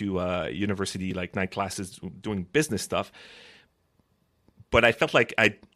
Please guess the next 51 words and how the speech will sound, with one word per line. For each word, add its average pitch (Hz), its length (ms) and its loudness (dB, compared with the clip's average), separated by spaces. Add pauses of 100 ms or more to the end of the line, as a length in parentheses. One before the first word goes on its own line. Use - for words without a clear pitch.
(200)
it - 60 -4
was 120 180 2
super - 260 0
expensive 135 440 0
to 113 100 -4
do 113 80 -2
the 101 80 0
private 110 460 -2
one. 190 260 -4 (600)
However, 147 460 6
it 117 200 0
only 123 160 2
took - 260 -4
one 110 220 2
year, 95 240 0
right? 95 180 -2
So - 80 0
I 113 40 2
could - 180 -6
get 113 220 0
to - 100 -10
work, 95 480 -2
uh, 87 500 -2
very 98 300 0
fast 95 400 -2
after 104 180 -6
that. 147 300 -2 (640)
But 117 160 4
I 120 40 10
would 113 140 4
say 147 100 0
the 120 80 0
quality 107 540 0
of 165 140 0
it 196 180 -2
was 104 340 2
not 110 320 2
great. 101 400 0
You 107 140 -2
know, 104 160 0
it, 98 200 2
it 101 180 4
was 113 200 4
okay 123 260 4
for 135 140 -6
people 113 300 -6
who 104 160 -2
are, 95 140 2
like, 90 440 -4
um, 87 800 -8
very 104 960 0